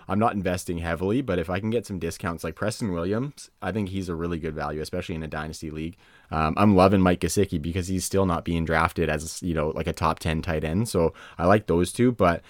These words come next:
DeVante Parker, I mentioned that he'd be nice to get a little later. I don't think as the season approaches, you're gonna be able to get him as late as I would want to get him.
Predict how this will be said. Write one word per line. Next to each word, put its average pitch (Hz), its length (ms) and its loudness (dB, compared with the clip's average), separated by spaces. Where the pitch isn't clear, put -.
DeVante 107 380 4
Parker, 90 300 0
I 90 40 2
mentioned 101 460 4
that 87 100 2
he'd 85 140 -2
be 87 100 0
nice 82 220 0
to 92 80 -4
get 87 100 0
a 82 60 0
little 80 260 2
later. 82 340 4
I 82 120 2
don't 92 280 2
think 92 360 0
as 85 240 -4
the 82 80 -4
season 85 280 -2
approaches, 87 540 0
you're 85 120 0
gonna 85 180 0
be 80 100 0
able 80 140 -2
to 80 100 -4
get 80 220 0
him 95 120 2
as 80 200 -4
late 82 260 0
as 82 160 -4
I 78 140 0
would 78 160 -2
want 78 200 -2
to 76 60 -8
get 69 160 -2
him. 107 160 2